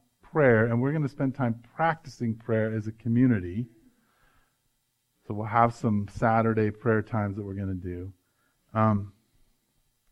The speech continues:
but I really think God is calling us as a people, and so if you're visiting with us, you're part of this. He's calling us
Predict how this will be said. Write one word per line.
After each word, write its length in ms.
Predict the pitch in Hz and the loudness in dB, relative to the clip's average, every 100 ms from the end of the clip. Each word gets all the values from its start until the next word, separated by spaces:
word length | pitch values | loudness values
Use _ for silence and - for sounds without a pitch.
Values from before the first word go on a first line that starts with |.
| _ _ _ _ _ | _ _ _ _ _
but 100 | 139 | 2
I 20 | |
really 240 | 156 226 233 | 8 8 8
think 160 | 208 | 6
God 200 | 165 156 | 6 6
is 100 | 151 | 6
calling 420 | - 170 160 143 | 4 6 8 6
us 340 | 139 131 127 - | 4 2 2 -4
as 160 | 123 | -2
a 100 | 123 | -2
people, 560 | 110 - 151 - 95 151 - _ | -4 -6 -8 -6 -8 -8 -12 _
and 180 | 101 101 | -10 -4
so 140 | 127 | -2
if 100 | 117 | -2
you're 100 | 127 | -4
visiting 300 | 123 127 123 | -2 -2 0
with 160 | 120 113 | 0 0
us, 200 | 131 - - | -2 -4 -16
you're 120 | 98 107 | -10 -10
part 320 | - 143 120 | -4 -2 -2
of 80 | 90 | -4
this. 220 | 95 107 | -8 -8
He's 100 | 117 | -14
calling 460 | - 160 175 160 | 0 2 4 4
us 300 | 135 127 127 | 6 4 0